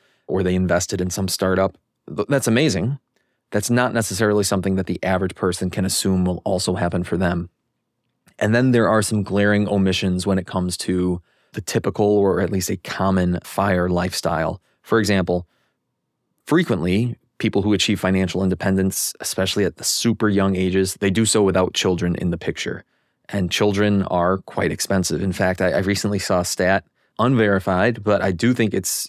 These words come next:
seems reasonable. And it's something that I'm kind of putting a little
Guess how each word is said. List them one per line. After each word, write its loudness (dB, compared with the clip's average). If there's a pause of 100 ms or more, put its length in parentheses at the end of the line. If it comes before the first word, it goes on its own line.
seems 0
reasonable. 2 (300)
And -2
it's 0
something 0
that 4
I'm 2
kind 0
of -6 (220)
putting 2
a 2
little 2